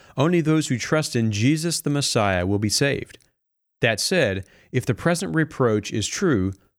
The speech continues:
so also will it be true when God takes the reproach away.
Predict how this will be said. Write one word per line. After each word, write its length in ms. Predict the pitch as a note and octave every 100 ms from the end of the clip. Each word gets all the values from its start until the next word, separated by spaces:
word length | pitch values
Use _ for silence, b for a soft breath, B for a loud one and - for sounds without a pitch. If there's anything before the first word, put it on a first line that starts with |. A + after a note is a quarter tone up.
| _
so 240 | - B2+
also 380 | C#3 F#3 - E3
will 160 | D3 D3+
it 140 | C3
be 160 | A#2 G#2+
true 320 | - A#2 G#2
when 180 | G2 G2
God 300 | A2+ B2+ B2+
takes 240 | A#2 G#2+
the 80 | B2
reproach 460 | G#2 - G2+ F#2 G#2
away. 400 | A2 D3 -